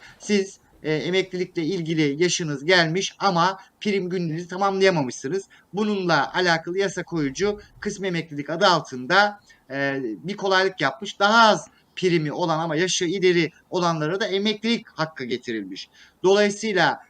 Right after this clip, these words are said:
e, burada, e, işte doksan dokuz öncesinde şu andaki mevzuatta E Y T ve diğerleriyle alakalı, e,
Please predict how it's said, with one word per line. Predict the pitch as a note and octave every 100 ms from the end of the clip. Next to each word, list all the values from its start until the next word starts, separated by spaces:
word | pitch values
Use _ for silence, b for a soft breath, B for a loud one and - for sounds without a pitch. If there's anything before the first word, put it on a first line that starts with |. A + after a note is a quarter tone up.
| _
e, | C3+
burada, | C#3 C#3 F#3 A3 F3 F3+ G#3 G#3 B -
e, | D3
işte | D3 - D#3
doksan | F#3 F#3+ F#3+ F#3
dokuz | F3 E3
öncesinde | F#3 F3 E3 D#3 D#3 C#3+ - b
şu | - G3
andaki | F3 D#3 D#3
mevzuatta | E3 D#3 D3+ D3+ -
E | A#2+ E3
Y | D#3
T | D#3+ D3 A#2+ _ _ _ _
ve | B2 D3 C3+ - _ -
diğerleriyle | F3+ E3+ C#3+ B2 D3 C#3 C3+ B2+ A2+ -
alakalı, | D#3 D3 B2+ B2+ C#3+ F#3+ B B -
e, | D#3+ D3+